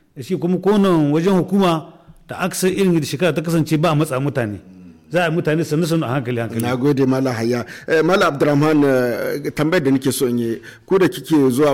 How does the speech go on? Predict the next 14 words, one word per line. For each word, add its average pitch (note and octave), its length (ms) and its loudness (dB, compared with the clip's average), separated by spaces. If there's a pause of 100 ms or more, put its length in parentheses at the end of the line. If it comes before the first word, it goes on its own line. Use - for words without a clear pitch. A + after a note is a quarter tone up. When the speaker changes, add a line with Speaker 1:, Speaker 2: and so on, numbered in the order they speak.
Speaker 2:
ku E3 120 2
ne E3 120 4
wakilan B2+ 640 0
sarakuna, B2+ 560 -2
kuna C3 240 0
zuwa A#2 240 0
ƙauyuka. A2 580 -6
Shin D#3 380 0 (240)
idan D3+ 260 2
kuka E3 220 2
zo C3+ 160 2
gidan D3 320 2
wani D#3 160 4
iyali B2 420 -2